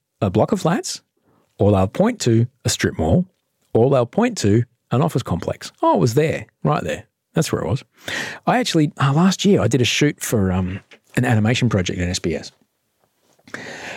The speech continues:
And they took me down into the, I, I went, I rode there on the motorbike and I, and I went down and said, "Oh, it's just through here." And I walk into the studio, I'm like, "There's a lot of roof.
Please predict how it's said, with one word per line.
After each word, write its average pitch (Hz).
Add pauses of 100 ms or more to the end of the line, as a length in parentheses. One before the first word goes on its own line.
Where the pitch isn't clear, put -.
(240)
And 113 (160)
they 107
took -
me 180
down 110
into 98
the, 85 (580)
I, 98
I 87
went, 123
I -
rode 107
there 117
on 95
the 82
motorbike 85
and 82
I, 82
and 90
I -
went 107
down 90
and 87
said, -
"Oh, 87
it's -
just -
through 117
here." 85
And 82
I 87
walk 135
into 98
the 85
studio, 95
I'm 87
like, 98 (880)
"There's 233
a 120
lot 202
of 135
roof. 185